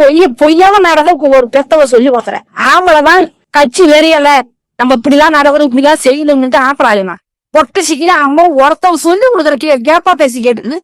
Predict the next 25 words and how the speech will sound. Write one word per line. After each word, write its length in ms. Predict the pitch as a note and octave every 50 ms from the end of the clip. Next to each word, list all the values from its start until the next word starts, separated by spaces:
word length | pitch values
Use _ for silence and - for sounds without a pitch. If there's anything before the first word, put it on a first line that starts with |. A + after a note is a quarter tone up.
| - -
இந்த 160 | A#3 C4+ - D#4 D4+
அளவுக்கு 260 | D4 D4 F4 F4 F#4+ E4
நடிக்கிறேன்னா 420 | D4 C4+ B3 C#4 D4+ C4+ B3 A#3+ D#4 -
அப்ப 160 | E4+ - C4+ C4+ C4+ C4
எவ்வளவு 300 | C4 D4 E4 D#4+ C4 B3
கேப்பமா 340 | C#4+ C#4+ C4+ B3+ C#4 C4+ C#4 C4
இருக்கிறேன். 300 | A#3 A3 G3+ F#3 - _ _ _ _ - A#3+ C4+
இதோட 280 | D4+ D#4 D#4 F4 F#4+ G4 E4+ D#4
நாரிக்கின்னு 400 | D4+ E4 F4+ D#4 C#4 D4+ F4+ F4+ D4 -
தூக்கு 200 | F#4 F#4+ - E4
மாட்டி 200 | D4+ C#4 C4 C4+
கூட 120 | C#4+ F4 E4+
நீ 80 | D4+ B3 -
சாவலாம். 340 | C4 B3 C4 C#4 C4 A#3 A3
இந்த 120 | A3+ A#3 A#3+
இதெல்லாம் 260 | A3+ A3+ A#3+ D4 C4+ - - A#3+
உனக்கு 240 | C#4+ C#4+ B3+ B3 A#3 A#3+ C4
ஊர் 140 | D#4 F#4 F#4+ E4+ D#4
நாடு 240 | C#4+ C#4+ D4+ D#4+ D#4+ C4 A#3+
பூரா 260 | C4+ C#4+ D#4 F4+ G4+ G4+ - - A#3
அசிங்கம். 360 | A#3+ C4 - F4+ E4+ E4+ C4+ A#3 G#3+ - _ _ _ _ -
இந்த 120 | D4 D4 D4+
மாதிரி 180 | D4 D#4+ E4 D#4+ D4
உன் 160 | C#4+ C#4 C4
மனசாட்சிக்கு 580 | C4 D4 E4+ F4 - F#4 F4 E4+ - F4+ F4+ G#4